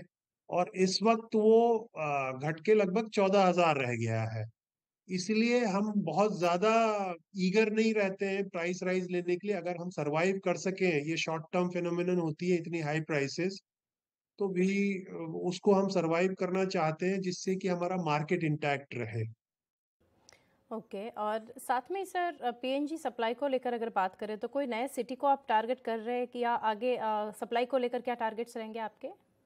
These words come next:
Speaker 1: पीएनजी सप्लाई के लिए हमारा जो सबसे नया प्रोजेक्ट है, वो अब बांदा, चित्रकूट और महोबा में शुरू होने वाला है। जो नया जीए हमें अप्रैल दो हज़ार बाईस में मिला था, authorize हुआ था,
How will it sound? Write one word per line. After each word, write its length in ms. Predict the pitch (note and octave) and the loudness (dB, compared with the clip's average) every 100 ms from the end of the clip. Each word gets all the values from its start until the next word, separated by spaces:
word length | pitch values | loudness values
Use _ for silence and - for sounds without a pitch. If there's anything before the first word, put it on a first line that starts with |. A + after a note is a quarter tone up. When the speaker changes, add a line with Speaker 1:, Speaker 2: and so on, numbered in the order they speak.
| _ _ _ _ _ _ _ _ _ _ _ _ _ _ _ _ _ _ | _ _ _ _ _ _ _ _ _ _ _ _ _ _ _ _ _ _
Speaker 1:
पीएनजी 380 | E3 F#3 G3+ A3+ | 6 8 10 8
सप्लाई 440 | G#3 F#3+ G3 G#3 | 8 8 8 8
के 200 | G#3 G#3 | 8 8
लिए 260 | G3+ G#3+ G#3+ | 8 8 8
हमारा 360 | F#3+ F#3 F#3+ | 8 6 6
जो 220 | F#3+ F#3+ F3+ | 6 4 2
सबसे 360 | E3+ D#3+ G3+ | -2 -2 2
नया 280 | F3+ E3+ F3+ | 6 6 6
प्रोजेक्ट 520 | F3+ F3 F3 F3+ - | 6 4 4 2 2
है, 180 | F3+ F#3 | 2 4
वो 380 | F3+ F3 F3+ F3+ | 4 4 4 4
अब 280 | F3 D#3+ C#3 | 0 -4 2
बांदा, 400 | C#3+ D3+ E3 F#3 | 6 6 6 4
चित्रकूट 560 | F3+ D#3 E3 D#3+ F#3 F#3 | 4 -2 -2 4 4 6
और 100 | E3+ | 4
महोबा 440 | D3 C#3 D3 E3+ | 4 4 6 4
में 120 | F3 | 4
शुरू 280 | E3+ E3 E3+ | 2 0 0
होने 240 | E3 E3 | 2 4
वाला 300 | E3 D#3 D#3 | 8 8 8
है। 80 | E3+ | 6
जो 120 | D#3 | 4
नया 280 | D3 D3 D#3+ | 4 6 6
जीए 300 | D#3+ D#3+ E3+ | 4 4 6
हमें 260 | D#3+ D#3+ C#3+ | 6 6 6
अप्रैल 320 | D3 E3 E3 | 6 2 2
दो 220 | D#3 D3+ | 2 2
हज़ार 240 | D3 D3+ D3 | 2 2 2
बाईस 320 | C3 C3+ - | 0 -2 0
में 60 | D#3 | 2
मिला 280 | C#3+ C3 B2 | 4 6 4
था, 160 | D#3+ | 4
authorize 420 | C3+ B2 C3 C3+ C3+ | 2 2 2 2 4
हुआ 200 | C3 A#2 | 6 6
था, 240 | A#2 C3 | 4 2